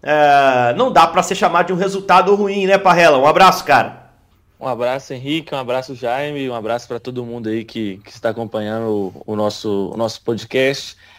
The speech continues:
Speaker 2: Sim, a, a impressão que fica é justamente essa. O, o Mancini, ao longo da semana, né, que ele teve a semana cheia pra trabalhar, os jogadores destacam muito que o Mancini pede agressividade ao, ao América.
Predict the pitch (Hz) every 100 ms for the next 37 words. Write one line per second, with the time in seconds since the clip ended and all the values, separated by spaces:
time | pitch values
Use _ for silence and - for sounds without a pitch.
0 | _ _ - - 190 170 143 143 147 160
1 | 175 202 165 170 180 170 - 170 175 165
2 | 165 170 160 160 160 123 - 113 117 120
3 | - 131 131 135 - - 175 190 135 113
4 | - 123 117 123 147 131 123 123 113 110
5 | 135 131 131 120 113 117 - 110 113 113
6 | - 127 131 - 113 113 110 110 113 120
7 | _ _ _ - 113 135 131 135 151 143
8 | - 135 156 147 127 147 156 151 139 131
9 | 139 143 139 135 139 139 139 156 - 151
10 | 147 117 123 123 107 95 - 117 113 -
11 | 110 110 107 104 95 _